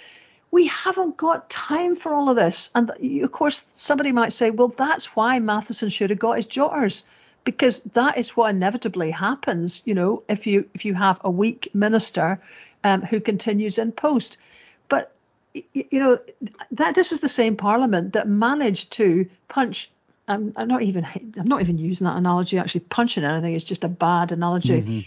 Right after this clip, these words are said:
Speaker 1: which managed to excel, actually, in the Gaza debate,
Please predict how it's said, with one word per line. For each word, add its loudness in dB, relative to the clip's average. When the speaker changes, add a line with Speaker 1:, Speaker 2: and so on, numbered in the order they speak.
Speaker 1:
which 2
managed 4
to 4
excel, 2
actually, -2
in 0
the 0
Gaza -2
debate, -2